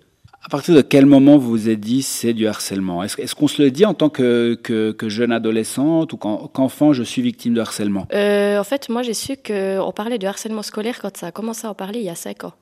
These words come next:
Speaker 2: Donc, sur le moment, non, j'appelais pas ça du harcèlement, c'était, je me faisais embêter. C'était ça, en fait. Mais, euh, le harcèlement scolaire, vraiment à proprement parler, c'est maintenant qu'on en parle comme ça. Mais quand j'étais à l'école, ça, ça se disait pas, en fait.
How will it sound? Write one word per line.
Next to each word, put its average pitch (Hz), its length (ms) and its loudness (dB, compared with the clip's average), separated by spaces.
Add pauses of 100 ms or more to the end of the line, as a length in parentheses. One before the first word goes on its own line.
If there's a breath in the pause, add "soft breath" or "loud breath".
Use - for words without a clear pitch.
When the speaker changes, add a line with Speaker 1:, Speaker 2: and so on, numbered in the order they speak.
(500)
Speaker 2:
Donc, 185 100 -12
sur 202 160 -8
le 208 60 -4
moment, 208 280 -4
non, 202 160 -6
j'appelais 180 360 -10
pas 190 100 -10
ça 190 160 -10
du 185 100 -8
harcèlement, 196 440 -8
c'était, 175 440 -14
je 175 120 -10
me 180 40 -6
faisais 170 140 -10
embêter. 170 400 -10 (800)
C'était - 260 -16
ça, 170 180 -6
en 147 40 -8
fait. - 340 -20 (540)
Mais, 165 400 -12
euh, 165 100 -8
le 170 120 -8
harcèlement 185 400 -8
scolaire, 208 500 -4
vraiment 196 240 -2
à 196 40 0
proprement 196 420 -8
parler, 196 220 -6
c'est 185 180 -8
maintenant 196 500 -6
qu'on 180 160 -10
en 175 80 -12
parle 175 260 -12
comme 196 160 -10
ça. 190 220 -10
Mais 175 120 -12
quand 180 220 -14
j'étais 185 180 -12
à 175 40 -8
l'école, 202 320 -10
ça, 175 340 -10
ça 185 160 -10
se 180 80 -10
disait 170 240 -8
pas, 208 160 -10
en 175 60 -10
fait. - 320 -20